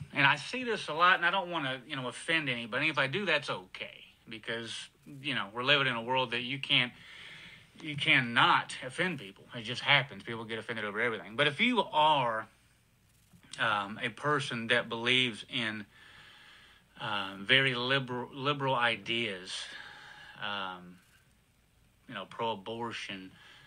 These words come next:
uh, using the rainbow incorrectly, um, the far left, very liberal in your, in your ideas,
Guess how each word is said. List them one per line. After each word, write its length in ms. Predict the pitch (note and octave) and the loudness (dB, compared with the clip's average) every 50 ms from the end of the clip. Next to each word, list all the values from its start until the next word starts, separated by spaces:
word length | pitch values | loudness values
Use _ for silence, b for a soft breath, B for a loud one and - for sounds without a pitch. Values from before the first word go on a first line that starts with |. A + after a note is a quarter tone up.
| B B B - | B B B -6
uh, 320 | A2+ G2+ F#2+ F#2 F#2 F2+ - | -4 -2 -2 -2 -4 -6 -8
using 360 | - A2 G#2+ A#2+ A#2+ A2 A2+ A2 | -8 -4 -4 -2 -2 -2 -2 -4
the 100 | A2 G#2+ | -4 -2
rainbow 600 | G#2 A2 A#2 B2 B2 A#2+ A#2 G#2 G2+ A2+ A2+ A2 | 2 4 6 6 4 4 0 0 0 0 0 0
incorrectly, 920 | A2+ A2 G#2+ - - A2 G#2 G#2+ A2+ A#2 A2 A2 - - F#2+ F2+ F2 F2 - B B B B B B B B B B B - - | -2 -4 -6 -8 -6 -4 0 2 2 2 2 0 -6 -10 -10 -10 -10 -12 -14 B B B B B B B B B B B -6 -2
um, 560 | B2 A2 G#2 G2 G2 F#2+ F#2+ F#2 F#2 G2 - - - - - - | 0 0 2 2 0 -2 -4 -8 -10 -12 -14 -16 -16 -16 -16 -12
the 100 | - - | -8 -6
far 640 | C#3 - - - - - E3+ F3 E3+ E3+ E3 E3 D#3+ | -4 -2 -2 0 2 2 4 6 6 6 6 4 2
left, 680 | D#3 D3+ D3 D3 D3 D3 B2+ G#2+ - - - - - - - - - | 2 0 -2 0 2 2 2 0 -2 -6 -12 -14 -14 -14 -16 -16 -12
very 380 | G#2 G2+ C3 D3 E3+ F#3 F#3+ | -4 2 4 6 6 6 4
liberal 720 | F#3 F#3+ F#3 F3+ F#3+ G#3 G3+ E3+ C#3 C#3 B2 A#2 A2+ G#2 - - - - - | 2 0 -2 -2 0 -2 -2 -2 -2 -2 -2 -4 -4 -8 -12 -16 -16 -14 -12
in 100 | A2+ A2 | -8 -8
your, 120 | A2+ A#2 | -6 -6
in 140 | A#2 A2 A2 | -6 -8 -6
your 160 | A2 A2 A2 | -4 -2 -2
ideas, 560 | A2 A2 G#2+ G#2 G2+ G#2+ G#2 G2 F#2+ F2+ - | 0 0 -2 -4 -6 -8 -8 -8 -8 -10 -12